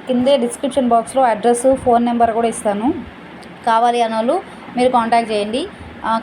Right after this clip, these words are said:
ఖచ్చితంగా వాళ్ళు రెస్పాండ్ అవుతారు, మీకు రిప్లై ఖచ్చితంగా ఇస్తారు. చూస్తుండండి, ఇదే ఎయిట్ ఇంచెస్ రుబ్బు రోలు చూశారు కదా. వీళ్ళకి పిడి వేసే ఇస్తారు, దాంట్లో ఏం అవసరం లేదు, వరి అవ్వాల్సిన అవసరం ఉండదు. ఏమో హుండీలండి,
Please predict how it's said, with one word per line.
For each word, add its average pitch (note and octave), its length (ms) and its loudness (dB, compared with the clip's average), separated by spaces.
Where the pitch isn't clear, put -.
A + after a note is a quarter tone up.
ఖచ్చితంగా C4+ 680 4
వాళ్ళు A3+ 300 2
రెస్పాండ్ A3 400 0
అవుతారు, G#3+ 640 0
మీకు B3 580 0
రిప్లై A#3+ 280 0
ఖచ్చితంగా B3+ 560 0
ఇస్తారు. A#3 460 0
చూస్తుండండి, A#3 600 -2
ఇదే A3 120 -2
ఎయిట్ A#3+ 220 0
ఇంచెస్ B3 300 -2
రుబ్బు G#3 200 -4
రోలు A3 440 0
చూశారు A3+ 260 0
కదా. F3+ 200 2
వీళ్ళకి C4+ 380 0
పిడి D4+ 380 -2
వేసే D4+ 360 2
ఇస్తారు, A#3 460 0
దాంట్లో A3+ 320 0
ఏం A#3+ 240 0
అవసరం G#3+ 340 -4
లేదు, G3 200 -2
వరి A#3 360 2
అవ్వాల్సిన G3+ 380 0
అవసరం F#3 260 -8
ఉండదు. F3+ 300 -6
ఏమో A#3 360 2
హుండీలండి, A#3+ 760 0